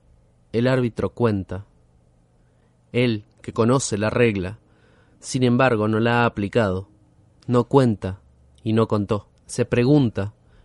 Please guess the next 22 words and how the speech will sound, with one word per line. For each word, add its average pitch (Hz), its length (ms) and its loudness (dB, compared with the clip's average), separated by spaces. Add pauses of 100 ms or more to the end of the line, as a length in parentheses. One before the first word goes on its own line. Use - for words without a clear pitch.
(140)
en 117 140 2
una 123 180 4
ráfaga, 95 560 -4
cómo 139 320 2
pudo 127 300 0
sucederle 117 680 -4
esto. 117 140 -4
No 131 60 -2
concibe 135 540 2
cómo 135 300 2
se - 160 -4
le 104 120 0
vino 127 200 2
a 113 80 2
pasar 123 360 -2
por 110 180 0
alto 120 320 2
esto. 123 160 -2
Nada 131 240 2
menos 123 340 -2
que 110 220 -4
esto. 107 420 -10